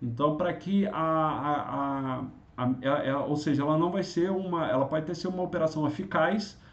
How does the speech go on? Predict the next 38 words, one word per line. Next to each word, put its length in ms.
o, 600
mas 240
ela 180
não 100
vai 140
ser 140
eficiente, 920
tá? 300
Então, 160
distinguindo, 840
o 40
que 120
que 140
é 100
eficaz? 640
Eficaz 400
é 20
quando 200
você 100
faz 240
o 40
arroz 300
com 80
feijão 400
básico. 400
Qual 180
o 20
objetivo 500
básico 560
da 140
perfuração? 920
É 60
conectar 480
a 40
superfície 960
com 120
o 20
reservatório, 760